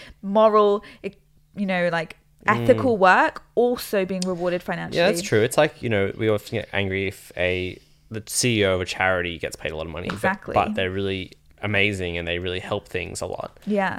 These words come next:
Speaker 2: Um, although, you know, C E Os, do they do anything? I don't
Speaker 1: Mm.
Speaker 2: know. Um, whereas we should be saying, or maybe we should be attracting the best people to, to charities and therefore pay them more. And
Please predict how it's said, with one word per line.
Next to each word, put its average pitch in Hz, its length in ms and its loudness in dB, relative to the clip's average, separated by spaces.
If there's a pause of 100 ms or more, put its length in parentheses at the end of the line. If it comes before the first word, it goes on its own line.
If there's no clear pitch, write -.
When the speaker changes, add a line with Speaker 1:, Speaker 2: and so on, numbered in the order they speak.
Speaker 2:
Um, 87 160 -8
although, 95 320 -2
you 95 100 -4
know, 87 100 -4
C 90 300 -4
E 73 40 -6
Os, 60 220 -10
do - 100 -12
they 87 120 -6
do - 100 -10
anything? - 400 -12 (100)
I - 80 -12
don't 180 140 -2
Speaker 1:
Mm. 190 120 2
Speaker 2:
know. 185 140 -4 (380)
Um, 104 380 -2 (560)
whereas 107 280 2
we 113 80 -2
should 104 140 -10
be 104 100 -2
saying, 90 300 -2
or 87 100 -6
maybe 98 160 -4
we 98 80 -6
should 90 140 -8
be 95 60 -2
attracting - 280 -6
the 90 80 -4
best 85 200 -6
people 139 200 -4
to, 104 180 -2 (280)
to 107 220 -4
charities 92 580 -2
and 98 160 -6
therefore 92 240 -2
pay - 180 2
them 104 120 0
more. 92 280 0
And 101 160 -4